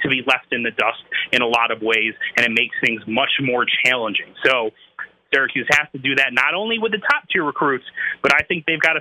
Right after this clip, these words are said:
figure out a way to pay the players on their roster, specifically on the football side, um, so,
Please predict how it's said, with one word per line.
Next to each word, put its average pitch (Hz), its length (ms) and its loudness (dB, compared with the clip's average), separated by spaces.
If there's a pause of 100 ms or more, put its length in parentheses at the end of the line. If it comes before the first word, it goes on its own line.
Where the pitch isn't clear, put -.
figure 151 200 0
out 147 140 2
a 139 40 -2
way 143 140 2
to 131 100 -4
pay 139 220 0
the 131 100 -2
players 135 360 0
on 127 80 2
their 123 100 0
roster, 131 460 0
specifically 135 640 0
on 117 100 0
the 110 80 -4
football 127 360 0 (100)
side, 110 280 2 (340)
um, 120 320 2
so, 135 60 2